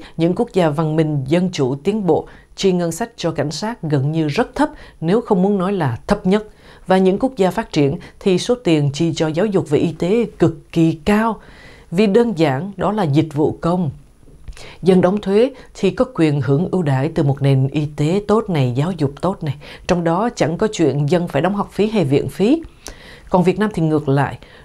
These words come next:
nuôi một đám công an suốt ngày đi khủng bố dân. Khi dân cần thì chúng mặc kệ.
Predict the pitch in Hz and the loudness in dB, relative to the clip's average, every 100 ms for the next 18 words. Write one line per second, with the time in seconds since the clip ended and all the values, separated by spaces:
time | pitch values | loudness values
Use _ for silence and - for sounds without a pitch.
0 | - 208 247 220 - 175 196 269 277 - | 0 4 4 4 0 0 0 0 -2 0
1 | 185 175 160 156 143 - 294 320 160 131 | 0 0 -6 -6 -8 -4 -4 -2 -2 0
2 | 143 143 135 143 151 185 170 156 139 - | 0 -2 -4 -2 -2 -2 -2 -2 -4 -12
3 | - - 233 202 214 208 160 135 - - | -20 -2 0 2 2 2 0 0 -2 0
4 | 143 196 214 170 - - 160 | 0 0 -2 -4 -4 0 2